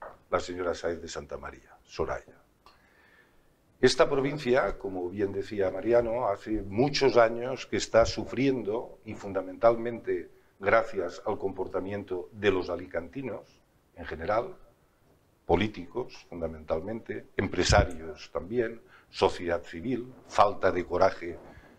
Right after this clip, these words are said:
de los gobiernos en las universidades, falta de compromiso, mucho político que emanamos de Alicante nos vamos a hacer política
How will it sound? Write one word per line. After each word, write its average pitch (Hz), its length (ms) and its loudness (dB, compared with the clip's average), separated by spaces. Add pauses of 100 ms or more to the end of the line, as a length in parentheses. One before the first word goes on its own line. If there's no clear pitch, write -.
(100)
de 92 200 2
los 87 180 -2
gobiernos 85 600 -2
en 85 100 -8
las 82 160 -4
universidades, 87 1040 0
falta 101 480 4
de 85 140 -6
compromiso, 87 840 -10 (360)
mucho 117 280 4
político 101 640 2
que 101 160 2
emanamos 95 500 4
de 98 60 2
Alicante 98 500 0
nos 92 220 -6
vamos - 460 2 (260)
a - 60 0
hacer 104 260 2
política 92 720 0